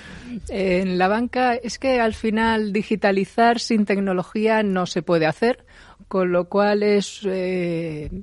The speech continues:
digamos que una necesidad, es el, es la forma de llegar a digitalizar, pero obviamente,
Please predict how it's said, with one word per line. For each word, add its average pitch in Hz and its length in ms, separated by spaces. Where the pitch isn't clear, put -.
digamos 202 640
que 196 120
una 202 420
necesidad, 170 800
es 190 200
el, 175 440
es 156 320
la 175 160
forma 233 420
de 190 120
llegar 175 300
a 180 60
digitalizar, 151 720
pero 165 480
obviamente, 214 880